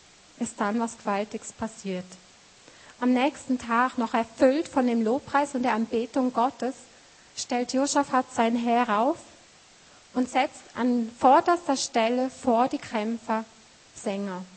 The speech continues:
und gibt ihnen den Auftrag, Gott anzubeten, Lobpreislieder zu singen und so der Gegner entgegenzugehen. Stellt euch das mal vor,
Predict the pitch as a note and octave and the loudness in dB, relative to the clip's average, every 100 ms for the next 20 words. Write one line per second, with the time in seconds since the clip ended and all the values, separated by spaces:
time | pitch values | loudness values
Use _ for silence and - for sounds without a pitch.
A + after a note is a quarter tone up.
0 | - - - - - B3 A3+ C#4+ D4+ C#4 | -20 -20 -20 -20 -6 -4 -2 -2 -2 0
1 | C#4 C#4 - G3 G#3+ - - A#3+ A#3 - | 2 2 2 2 0 -4 -4 0 0 -2
2 | - A3 A3+ - - G#3 G#3 A#3 G#3 F#3+ | 0 4 4 0 -6 -4 -2 -4 -4 -6
3 | F#3 G3+ F#3+ - A3 A3+ A#3 A#3 B3 - | -6 -10 -8 2 4 4 2 -4 -4 -4
4 | A3+ G#3+ G#3+ - A3 G#3+ F#3+ F#3+ - - | -6 -4 -6 -6 -6 -4 -4 -4 -10 -18
5 | - - - A3+ A3 C4 B3 C#4+ - A3+ | -20 -12 0 0 2 2 4 2 -2 -10
6 | - - A3 A3 - A#3 A3+ A3+ - - | -8 -2 -2 -2 -4 -2 -2 -6 -20 -20
7 | - - A#3+ - G#3 G3 G#3+ - A3 F#3 | -10 -4 -4 -4 -4 -2 -4 -4 -6 -6
8 | F#3 F#3 - - - - - - - - | -8 -10 -14 -20 -20 -20 -20 -20 -20 -18
9 | - - B3+ A#3 - G3+ - G#3 G#3+ - | -8 0 2 2 0 -4 -2 -6 -4 0
10 | F#4 F4+ | 2 2